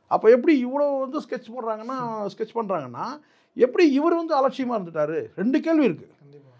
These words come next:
Speaker 1: காவல்துறை வந்து ஏன் வந்து இவர் அலர்ட் பண்ணலன்றது ஒரு பக்கம் இருக்கு. அந்த அலர்ட் பண்ணாங்களா இல்லையான்றது அவங்களுக்குள்ள, அது அவருக்கும் அவங்களுக்கும் உள்ள ஒரு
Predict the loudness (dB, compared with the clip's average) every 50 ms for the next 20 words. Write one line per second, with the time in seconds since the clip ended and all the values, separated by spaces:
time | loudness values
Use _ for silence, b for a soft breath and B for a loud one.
0 | _ _ _ 2 4 4 6 4 2 0 0 0 0 0 0 -4 -6 -6 -4 -4
1 | -2 -2 0 0 0 0 0 0 0 -2 -2 -2 -8 -8 -8 -8 -4 -2 0 0
2 | 0 0 -2 -2 -10 -8 -4 -4 -4 -4 -6 -8 -10 -8 -6 -4 -2 2 2 0
3 | 0 -2 -6 -8 -6 -6 -4 -4 -4 -4 -6 -10 -10 -8 -6 -2 0 0 0 0
4 | -4 -6 -12 -10 -10 -10 -6 -4 -2 -2 -2 -4 -4 -6 -6 -6 -6 -8 -8 -10
5 | -10 -8 -6 -6 -6 -4 -4 -6 -6 -4 -6 -4 -2 -2 0 0 0 -2 0 0
6 | -2 0 0 0 -2 -2 -2 -10 -10 -8 -6 -4 -4 -4 -4 -4 -8 -8 -8 -6
7 | -6 -4 -4 -4 -4 -4 -4 -6 -6 -6 -6 -6 -8 -8 -10 -12 -14